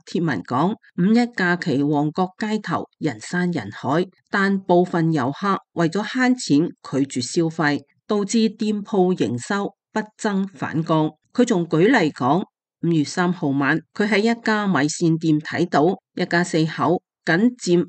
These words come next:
兩碗單價三十五港元嘅米線，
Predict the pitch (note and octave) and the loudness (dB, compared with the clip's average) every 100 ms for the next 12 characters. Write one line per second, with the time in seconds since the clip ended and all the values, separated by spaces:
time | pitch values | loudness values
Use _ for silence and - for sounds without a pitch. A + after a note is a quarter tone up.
0 | - C#3+ C3 E3 C#3 E3 F#3+ G#3 G3+ G3 | -2 -2 0 0 2 0 0 -4 -4 2
1 | E3 D#3+ - _ _ - C4+ C4+ C4+ - | 2 2 -2 _ _ -4 2 4 2 -2
2 | C3 D#3 F3 D#3 C3 G3+ E3 B2+ C#3 D#3 | -2 0 0 0 0 0 0 -2 0 0
3 | D#3 B2+ D#3 - F3 | 0 0 -2 2 2